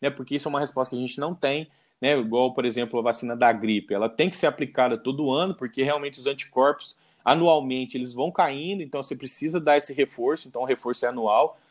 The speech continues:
Mas existem vacinas virais, né, igual a hepatite, que você, você toma, às vezes, uma ou duas vezes na vida, é, é, outras viroses você toma, às vezes, quando é na infância, você tá protegido pro resto da vida. Então, isso é uma informação que ainda, a gente ainda não tem, com segurança,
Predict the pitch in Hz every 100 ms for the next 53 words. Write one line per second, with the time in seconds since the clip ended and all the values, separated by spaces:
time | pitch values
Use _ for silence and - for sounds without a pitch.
0 | _ _ 143 170 226 - - 202 185 220
1 | 214 240 - 220 214 147 156 127 151 240
2 | 151 131 156 113 107 117 123 117 110 -
3 | 135 - - 123 113 117 117 - 120 120
4 | 104 - - 110 113 143 131 113 123 120
5 | 113 113 156 175 127 190 226 180 185 170
6 | - _ _ _ - 110 104 110 117 120
7 | 170 - 120 101 - 110 120 139 135 131
8 | 131 123 110 127 - 123 117 113 110 113
9 | 120 - 143 175 123 117 110 117 - 120
10 | 117 104 110 - 110 113 165 151 156 202
11 | 202 _ _ 180 208 226 220 226 208 196
12 | 175 - 160 147 147 139 104 110 139 139
13 | 131 117 135 220 170 214 262 _ - 127
14 | - 135 175 147 220 262